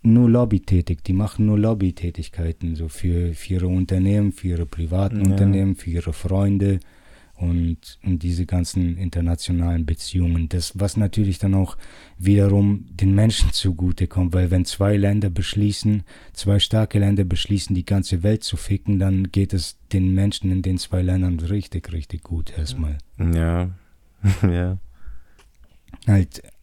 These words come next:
Speaker 1: ja, zu ficken ist halt auch vage. Ich meine jetzt so wirtschaftlich zu ficken statt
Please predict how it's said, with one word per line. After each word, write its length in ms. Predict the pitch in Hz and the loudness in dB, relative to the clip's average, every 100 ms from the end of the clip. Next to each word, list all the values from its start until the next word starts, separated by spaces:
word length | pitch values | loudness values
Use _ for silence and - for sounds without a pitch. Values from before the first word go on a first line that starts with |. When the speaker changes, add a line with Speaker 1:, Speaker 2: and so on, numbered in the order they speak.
| - | -16
Speaker 1:
ja, 500 | - 87 82 87 73 - | -2 2 4 4 2 -4
zu 160 | - 104 | -2 0
ficken 400 | - 110 - 98 | 2 0 2 0
ist 180 | 87 - | 0 0
halt 220 | 87 92 | -2 2
auch 240 | 92 87 | 0 2
vage. 320 | 82 90 90 82 | 2 2 2 0
Ich 160 | 78 | 0
meine 280 | 87 87 90 | 2 2 2
jetzt 280 | 87 82 - | 2 0 -2
so 280 | 90 82 80 | -2 -2 0
wirtschaftlich 560 | 95 - 87 - 76 | 0 0 -4 -4 -8
zu 140 | - 80 | -6 -4
ficken 380 | - 82 82 | -2 -4 -4
statt 420 | 78 - 82 - | -4 -2 -4 -4